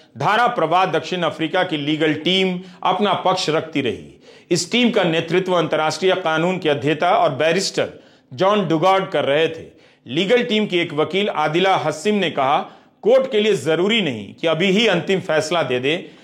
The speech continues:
लेकिन जेनोसाइड कन्वेंशन के अनुसार वह इसराइल की कुछ करतूतों पर एक्शन ले सकता है और हस्तक्षेप कर सकता है। इसराइल हर हफ्ते छह हजार बम गिरा रहा है,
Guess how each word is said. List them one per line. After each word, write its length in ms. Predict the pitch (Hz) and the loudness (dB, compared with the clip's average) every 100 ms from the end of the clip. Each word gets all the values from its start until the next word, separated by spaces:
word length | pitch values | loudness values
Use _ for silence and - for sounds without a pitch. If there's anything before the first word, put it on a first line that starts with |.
| - | -8
लेकिन 260 | 160 156 175 | -4 -2 -2
जेनोसाइड 580 | 151 170 180 208 214 208 | 0 0 0 2 0 0
कन्वेंशन 520 | 180 165 185 190 190 | -2 0 -2 0 -2
के 120 | 151 | 0
अनुसार 580 | 147 147 143 170 170 170 - - 139 | -2 -2 -2 0 0 -4 -14 -8 0
वह 100 | 160 | 0
इसराइल 440 | 156 170 190 226 | 0 -2 0 0
की 120 | 220 | 0
कुछ 200 | 190 180 | -2 -2
करतूतों 500 | - 156 - 175 208 | 0 -2 -2 0 0
पर 180 | 202 165 | 2 0
एक्शन 300 | 151 - 185 | 0 -2 -2
ले 360 | 139 143 185 202 | 0 2 2 0
सकता 420 | 160 - - 117 | -2 -4 -2 0
है 320 | 139 180 180 - - | 2 0 -2 -12 -2
और 120 | 233 | 0
हस्तक्षेप 640 | 156 165 - - - 220 214 | 0 -2 -2 -2 2 0 2
कर 100 | 175 | -2
सकता 400 | 143 143 - 170 | -2 -4 -2 -2
है। 200 | 131 - - - - | -2 -6 -20 -10 -2
इसराइल 440 | 185 196 214 269 | 0 2 2 2
हर 220 | 202 202 202 | 2 2 2
हफ्ते 300 | 196 196 220 | 0 0 -2
छह 260 | - 190 | 0 0
हजार 400 | 175 175 180 202 | 2 2 2 0
बम 260 | 175 175 160 | 0 -2 0
गिरा 260 | 147 143 | 0 0
रहा 220 | 139 107 98 | 0 -2 -8
है, 160 | - | -14